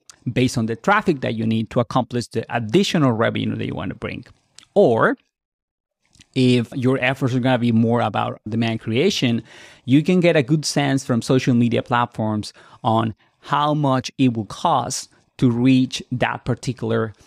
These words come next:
ideal client profile or buyer committee on social media, something like LinkedIn or some A B M tools that will give you an, a, a sense of how much does it cost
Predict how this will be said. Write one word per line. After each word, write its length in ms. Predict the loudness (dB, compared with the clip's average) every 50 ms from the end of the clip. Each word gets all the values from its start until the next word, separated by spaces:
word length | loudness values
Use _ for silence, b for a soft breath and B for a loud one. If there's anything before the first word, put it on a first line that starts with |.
| b b b b b
ideal 360 | -2 -2 0 2 2 2 2
client 340 | 0 -2 -2 -2 -2 0 0
profile 800 | 2 0 0 0 -2 -2 0 0 0 0 0 0 0 -2 -4 b b b b _
or 200 | -2 -2 -2 -2
buyer 560 | -2 -2 0 2 2 2 2 2 2 2 0
committee 540 | 0 -2 -2 -2 -2 -2 -2 -2 -4 -4 -6 b b b b b b
on 180 | 2 2 2
social 400 | 2 2 2 2 2 2 0 -2
media, 600 | 0 0 -2 -2 -2 -2 -2 -2 -2 -4 -6 -8 -12 _ _ _ _
something 400 | -6 -2 -2 -2 -2 -2 -4 -4
like 200 | -4 -4 -6 -4
LinkedIn 680 | -2 0 0 0 0 0 -2 0 0 0 0 0 0 -2 b b b b b b b
or 420 | -6 -2 -2 0 0 -2 -2 -4 -6 -8
some 500 | -6 -4 -2 0 2 2 2 2 0 0 0
A 160 | 0 0 2
B 200 | 2 2 2 2
M 220 | 0 -2 -4 -4
tools 460 | -2 -2 0 0 0 0 -2 -2 -2
that 140 | -2 0 0
will 180 | -2 -4 -6 -8
give 280 | -4 0 0 2 2
you 140 | 2 0 0
an, 80 | 0 -2
a, 280 | -4 -6 -8 -12 -14 -12 -10
a 80 | -10 -10
sense 540 | -8 -4 -2 0 2 2 2 0 0 -2
of 160 | -4 -6 -6 -4
how 200 | -2 0 2 2
much 340 | 2 2 0 -2 -4 -6
does 200 | -4 -6 -4 -4
it 100 | -6 -8
cost 640 | -10 -6 -2 0 0 0 0 -4 -6 -10 -14 -16